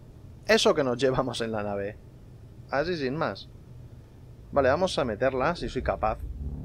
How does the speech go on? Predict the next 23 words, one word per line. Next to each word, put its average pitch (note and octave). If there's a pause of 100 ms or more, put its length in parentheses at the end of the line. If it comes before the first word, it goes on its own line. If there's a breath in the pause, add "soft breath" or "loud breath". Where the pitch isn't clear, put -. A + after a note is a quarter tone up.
(1900)
Sí -
debería, F2
sí, -
parece G2
que F#2+
sí -
hay F2+
espacio. G2
De -
todas C#3+
formas, A#2 (400)
un A3+
guardado B2+
a F#2+
tiempo F3+
te E3+
quita C#3+
muchas C3
tonterías, -
<laughs> -
también E3
es C#3+
verdad. G2+